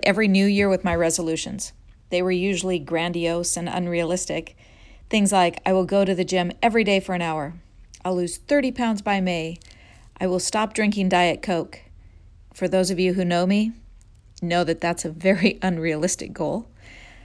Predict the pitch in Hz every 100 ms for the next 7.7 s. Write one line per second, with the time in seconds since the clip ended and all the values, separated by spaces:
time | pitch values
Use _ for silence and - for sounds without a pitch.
0 | - - - 214 208 196 - 226 233 226
1 | 208 196 214 190 202 185 165 165 160 175
2 | 190 165 165 135 - - - - - -
3 | - - - - - 196 196 - 240 247
4 | 240 226 196 175 208 240 233 202 196 170
5 | - 202 196 - 180 180 - 165 170 -
6 | 175 - 175 156 170 180 170 175 175 175
7 | 175 170 151 151 - 160 -